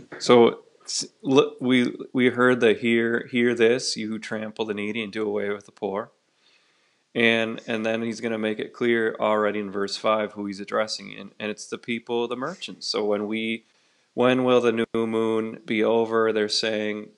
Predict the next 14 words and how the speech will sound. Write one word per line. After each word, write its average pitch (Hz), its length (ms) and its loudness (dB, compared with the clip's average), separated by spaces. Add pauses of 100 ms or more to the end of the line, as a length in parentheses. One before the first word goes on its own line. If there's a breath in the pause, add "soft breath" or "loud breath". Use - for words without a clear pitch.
(340)
"That 107 200 2
we 113 160 -2
may 107 180 0
sell 104 360 2
grain, 98 540 -4 (540)
and 104 140 -8
the 107 60 -2
Sabbath 104 560 2
be 107 160 -4
ended, 101 220 -6
that 101 200 -6
we 104 140 -6
may 95 180 -6
market 95 580 -6